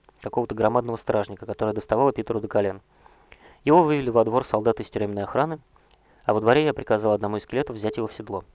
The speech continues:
К чести Питера он даже не дрогнул. Полагаю, к тому времени он уже свое отбоялся.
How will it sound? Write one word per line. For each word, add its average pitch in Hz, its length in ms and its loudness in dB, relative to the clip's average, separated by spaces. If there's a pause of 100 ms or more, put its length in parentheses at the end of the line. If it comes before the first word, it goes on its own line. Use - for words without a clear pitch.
(520)
К - 60 -20
чести - 280 -6
Питера 160 300 -2
он 147 100 -2
даже 131 180 0
не 143 80 -6
дрогнул. 107 400 -2 (920)
Полагаю, 123 280 6
к - 40 -14
тому 127 200 2
времени 147 260 2
он 110 140 0
уже 110 140 -10
свое 120 280 0
отбоялся. 113 560 -2